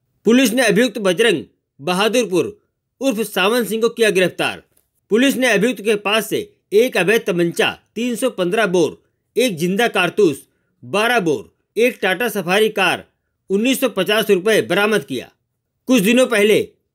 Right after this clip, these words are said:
पैकुलिया पुलिस से बचकर टाटा सफारी से भाग गया था अभियुक्त। अभियुक्त का दस किलोमीटर पीछा करने पर बस्ती जिले के छावनी थाना के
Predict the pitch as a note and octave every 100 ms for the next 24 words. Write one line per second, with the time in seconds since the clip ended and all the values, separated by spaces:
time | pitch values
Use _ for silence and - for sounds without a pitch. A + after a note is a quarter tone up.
0 | - G#3+ G#3 G#3 A3 B3+ - G#3+ A3+ B3+
1 | F#3+ G#3+ - A2+ - _ _ - G3 A#3+
2 | F#3+ D#3+ F#3+ A3+ B3 F3 F3+ G#3 F#3+ G3+
3 | F3+ E3+ E3+ - - _ _ _ _ _
4 | E3+ G#3+ B3 G#3+ B3+ A3 D#3 A#3 - A3
5 | G#3 G3+ G#3+ G#3+ G3 F#3 A3 G3 F3+ G#3
6 | D#3 G2 _ _ _ _ - F3+ G3+ C4
7 | G#3 A3 A3+ B3 - F#3 G3 A#3 G3 F#3+
8 | F#3 C#3 G#2